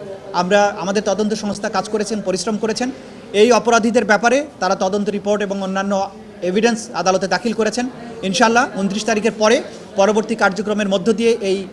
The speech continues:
মামলার বিচার কার্য শুরু হবে এবং যথানিয়মে সেটাও নিষ্পত্তিও হবে। ফজলে নূর তাপস প্রাইম মিনিস্টারকে টেলিফোনে যে কথা বলে পরামর্শ দিচ্ছিলেন, মোহাম্মদপুর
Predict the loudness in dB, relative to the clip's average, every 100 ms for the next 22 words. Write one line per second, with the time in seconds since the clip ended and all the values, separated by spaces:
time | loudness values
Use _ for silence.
0 | -12 -6 0 0 0 -4 -2 -2 -4 -2
1 | 0 0 -2 -6 -18 -6 0 2 2 -4
2 | -8 0 2 4 2 2 0 -2 0 0
3 | -2 -4 -4 0 0 -2 -6 -16 -4 -2
4 | 0 2 2 2 2 2 4 2 0 -2
5 | 0 2 2 0 0 0 0 -2 -2 -2
6 | 0 0 -4 -4 -6 -12 -18 -18 -12 -6
7 | -2 0 0 2 0 2 2 2 0 -4
8 | -4 -2 0 0 2 0 -2